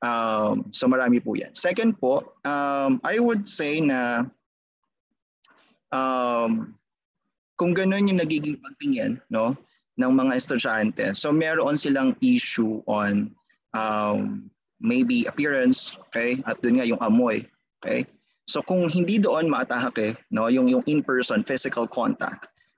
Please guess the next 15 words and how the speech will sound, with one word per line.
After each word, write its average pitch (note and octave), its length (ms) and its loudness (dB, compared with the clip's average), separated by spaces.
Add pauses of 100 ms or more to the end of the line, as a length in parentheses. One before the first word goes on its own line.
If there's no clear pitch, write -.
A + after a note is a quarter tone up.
(140)
um, F#3 80 0
baka A3+ 320 -2
pwedeng D#3 320 0
mag-focus, B2+ 800 0
no? A2+ 240 0 (160)
Kahit D#3+ 240 -2
naman D#3 320 2
nung C#3 80 2
ini-, C#3 240 4
nag-i-integrate B2+ 680 2
kami A#2+ 360 2
ng A2+ 80 4
global A2+ 320 0
citizenship A#2 640 -2
education, A2 720 -2